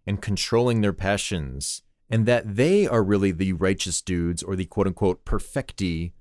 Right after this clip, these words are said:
as the Cathars call themselves. And it's the Catholic Church who were the hypocrites and couldn't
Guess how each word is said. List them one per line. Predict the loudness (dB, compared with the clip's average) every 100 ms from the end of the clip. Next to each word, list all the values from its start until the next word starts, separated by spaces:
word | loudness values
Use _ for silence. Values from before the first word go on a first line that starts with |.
| _ -6
as | -4 0
the | -2
Cathars | 0 -2 0 0 0
call | -2 -2
themselves. | -2 -2 -2 -2 -2 -2 -4 -6 _ _ _ _ _
And | 0 0
it's | 0
the | 0 -2
Catholic | 0 -4 -2 -2 -2
Church | -2 0 0 0 -4
who |
were | -2 -2
the | -2
hypocrites | -2 -2 -2 -4 -4 -2 -4 -4 -6
and | -6 -6
couldn't | -4 -2 0 -2